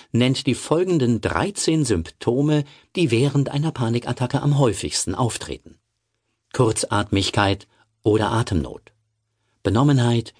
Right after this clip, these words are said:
Instabilität oder Schwächezustände, Herzklopfen oder Beschleunigung des Herzschlags, starkes Zittern, Schweißausbrüche, Erstickungsgefühle, Übelkeit oder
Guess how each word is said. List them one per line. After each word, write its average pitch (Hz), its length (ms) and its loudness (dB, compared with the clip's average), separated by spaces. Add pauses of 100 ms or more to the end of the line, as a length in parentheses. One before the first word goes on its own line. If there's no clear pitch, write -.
(200)
Instabilität 123 1080 0
oder 117 320 0
Schwächezustände, - 960 -4 (880)
Herzklopfen 110 960 0 (500)
oder 117 300 2
Beschleunigung 110 720 0
des 87 200 -4
Herzschlags, - 680 -6 (840)
starkes 101 560 0
Zittern, - 360 -2 (1200)
Schweißausbrüche, - 1000 -2 (880)
Erstickungsgefühle, 117 960 0 (1080)
Übelkeit 92 680 0
oder 101 400 2